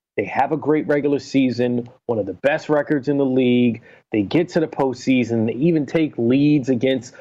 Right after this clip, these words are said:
whether it's the Golden State Warriors, um, you know, or the Oklahoma City Thunder, and then he hurts his hamstring, or he has a,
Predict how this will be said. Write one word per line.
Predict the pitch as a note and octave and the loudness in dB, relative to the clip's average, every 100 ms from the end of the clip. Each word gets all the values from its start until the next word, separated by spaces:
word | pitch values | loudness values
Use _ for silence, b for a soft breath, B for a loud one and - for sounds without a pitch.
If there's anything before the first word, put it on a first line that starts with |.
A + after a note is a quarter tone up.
| B | B
whether | - C3 C3 | -2 2 0
it's | A#2+ | -2
the | A2+ | -8
Golden | F#2+ - C#3+ D3+ D3 | -6 -2 0 0 -2
State | - D3+ C#3+ | 0 0 0
Warriors, | A#2 C3+ C#3 C#3 C#3+ C#3+ C#3+ C#3 C#3+ B2 - B B B | 0 2 2 2 2 4 4 4 2 -2 -8 B B B
um, | A#2+ A#2 A2 G#2 G#2 - _ | 0 2 2 -2 -8 -14 _
you | C#3+ D3 | 0 2
know, | C3 B2+ | 2 2
or | B2 | 2
the | A2 | 0
Oklahoma | A#2+ D3+ C#3+ C#3+ C#3+ | 0 0 0 0 0
City | - D3+ B2+ | 0 0 0
Thunder, | B2 D3 C3+ C3 B2+ B2 B B B | 0 -2 2 2 2 0 B B B
and | B2 B2+ B2+ | -2 0 2
then | C3 B2+ B2+ B2 B2 _ | 2 2 0 -2 -8 _
he | - | -2
hurts | G#2 A2+ - | 0 0 0
his | C3+ | 0
hamstring, | F#3 G3 D#3 - A#2 G#2 G2 F#2+ _ _ - | 0 0 -2 -2 -4 -4 -10 -20 _ _ -4
or | A#2 B2+ B2 A#2+ A#2 A2+ - _ _ _ - | 0 2 2 2 0 -2 -6 _ _ _ -6
he | - C#3 | 0 0
has | G#2+ A#2+ A#2+ | 2 0 0
a, | B2+ | -2